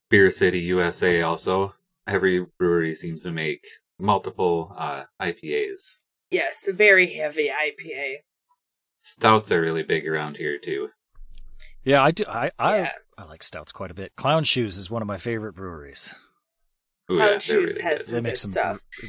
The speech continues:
Speaker 3: delicious, delicious stouts.
Speaker 2: So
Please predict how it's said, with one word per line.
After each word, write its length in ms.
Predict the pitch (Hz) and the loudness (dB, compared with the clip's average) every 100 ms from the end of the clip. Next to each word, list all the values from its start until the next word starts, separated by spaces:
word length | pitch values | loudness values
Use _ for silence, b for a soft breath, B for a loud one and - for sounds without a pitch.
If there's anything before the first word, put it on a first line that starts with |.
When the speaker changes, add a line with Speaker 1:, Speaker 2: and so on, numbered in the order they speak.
| - | -10
Speaker 3:
delicious, 600 | 101 98 95 87 - - | -8 -6 -4 -2 2 2
delicious 420 | - 85 - - | 0 -8 -4 -2
stouts. 480 | - 69 69 - - - | -4 -6 -4 -4 -4 -18
Speaker 2:
So 440 | - - - 233 | -8 -2 6 6